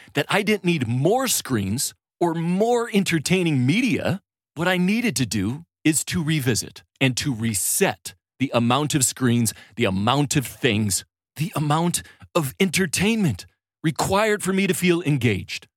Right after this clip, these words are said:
or to be entertained. So the answer, the remedy was not, is not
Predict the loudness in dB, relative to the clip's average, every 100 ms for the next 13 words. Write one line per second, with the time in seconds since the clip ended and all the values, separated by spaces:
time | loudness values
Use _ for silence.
0 | _ -4 0 0 0 -2 -4 -6 -6 -6
1 | -10 -20 _ _ _ -6 -2 0 2 0
2 | -2 -6 -12 -2 0 2 2 2 0 0
3 | 0 0 0 -2 -4 -6 -14 _ 0 0
4 | 0 -2 -2 -4